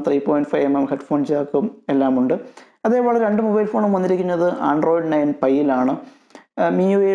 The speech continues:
ടെൻ out of the box-ഉമായിട്ടാണ് രണ്ട് മൊബൈൽ ഫോണും വന്നിരിക്കുന്നത്. ഇനി ഇതിൻ്റെ വില നോക്കുകയാണ് എന്നുണ്ടെങ്കിൽ, ഉം, Redmi Note seven-ൻ്റെ വില തുടങ്ങുന്നത് പതിനായിരം രൂപയിലാണ്. Redmi Note seven Pro-യുടെ വില തുടങ്ങുന്നത് പതിനാലായിരം രൂപയിലാണ് എന്നുള്ളതാണ്. അതായത് ത്രീ പ്ലസ്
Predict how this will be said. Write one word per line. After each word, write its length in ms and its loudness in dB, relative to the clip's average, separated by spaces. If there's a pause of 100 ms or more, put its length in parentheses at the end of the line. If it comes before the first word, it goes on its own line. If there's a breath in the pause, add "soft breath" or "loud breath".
(100)
ടെൻ 180 0
out 140 -2
of 120 -4
the 120 0
box-ഉമായിട്ടാണ് 720 0
രണ്ട് 200 0
മൊബൈൽ 260 0
ഫോണും 220 0 (120)
വന്നിരിക്കുന്നത്. 520 0 (580 loud breath)
ഇനി 160 2
ഇതിൻ്റെ 220 2 (140)
വില 180 2 (140)
നോക്കുകയാണ് 560 2 (100)
എന്നുണ്ടെങ്കിൽ, 520 0 (340)
ഉം, 80 0 (180)
Redmi 320 -2
Note 200 0
seven-ൻ്റെ 400 2
വില 100 0 (100)
തുടങ്ങുന്നത് 480 2 (200)
പതിനായിരം 540 0
രൂപയിലാണ്. 460 0 (800 loud breath)
Redmi 320 0
Note 200 -2
seven 280 2
Pro-യുടെ 340 2
വില 160 0
തുടങ്ങുന്നത് 460 0 (360)
പതിനാലായിരം 800 2
രൂപയിലാണ് 480 2
എന്നുള്ളതാണ്. 440 -2 (580 loud breath)
അതായത് 320 2 (300)
ത്രീ 140 0 (100)
പ്ലസ് 260 -2